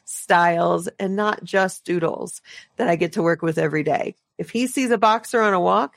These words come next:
he's gotta feel good about it. And I use Denver Paw School to do it and saw firsthand a quality program. So I wanted to bring them to you. So no matter where in the world you are,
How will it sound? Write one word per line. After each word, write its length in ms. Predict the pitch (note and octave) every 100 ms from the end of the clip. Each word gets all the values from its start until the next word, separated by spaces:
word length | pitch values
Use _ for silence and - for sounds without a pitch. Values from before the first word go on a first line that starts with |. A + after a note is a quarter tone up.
| _
he's 220 | - A#3
gotta 220 | - C4 B3
feel 220 | A3+ A3
good 160 | G#3+
about 300 | G#3+ F3+ D3+
it. 180 | - - _ - - - -
And 140 | F#3
I 100 | G3+
use 300 | B3 A#3 G#3+
Denver 280 | A3 G#3+ G3+
Paw 280 | F#3+ G3 G3
School 260 | - - A3
to 100 | A3
do 180 | A3+
it 200 | A#3 A#3+ _ _ -
and 140 | F3+
saw 200 | - F#3
firsthand 800 | E3+ - A3 A#3 - G#3 F3 E3+
a 160 | - -
quality 400 | - E3 D#3 D3+
program. 540 | - D3 - - D#3 _ - -
So 200 | - -
I 100 | G#3+
wanted 280 | B3 D4 C#4
to 80 | A3+
bring 320 | - G3 G#3
them 260 | F#3+ F3 F3
to 140 | -
you. 440 | A3+ C#4 E3 D#3 D#3+ - -
So 160 | - F#3
no 160 | F3
matter 240 | E3+ E3+ E3+
where 400 | D#3 F#3 A3 C4
in 120 | C4+
the 80 | A#3
world 360 | F3+ F3 E3+
you 240 | E3 B3+ A3
are, 380 | C3+ - F3+